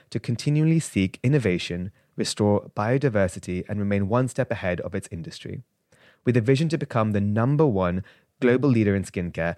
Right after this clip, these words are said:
Elemis is now an award-winning household name, selling in over ninety countries with beauty lovers everywhere, including myself, and incomplete without an Elemis product in their collection. Oriel is an industry disruptor and has truly inspired founders like myself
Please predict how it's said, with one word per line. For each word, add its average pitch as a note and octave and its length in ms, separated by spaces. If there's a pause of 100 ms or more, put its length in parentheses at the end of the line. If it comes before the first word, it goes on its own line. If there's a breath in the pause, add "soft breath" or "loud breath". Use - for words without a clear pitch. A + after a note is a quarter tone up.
(280 loud breath)
Elemis D3 380
is B2 100
now G2 320
an G#2 140
award-winning G2+ 680
household G#2 420
name, E2 360
selling G#2 300
in G#2 80
over G2 180
ninety A2 400
countries F#2 560 (220 soft breath)
with F#2+ 160
beauty A#2+ 160
lovers G#2 440 (120)
everywhere, E2+ 480 (220)
including A2 280
myself, - 520 (420 loud breath)
and A2+ 120
incomplete C#3+ 520
without G#2+ 240
an G#2 60
Elemis C3 420
product F#2 420
in F#2 180
their F2 140
collection. - 600 (340)
Oriel D#3+ 320
is C3+ 100
an B2+ 120
industry C#3 400
disruptor F#2 640 (200)
and G#2 120
has F#2+ 100
truly C#3+ 320
inspired A2 420
founders E2+ 560
like G#2+ 220
myself F#2+ 480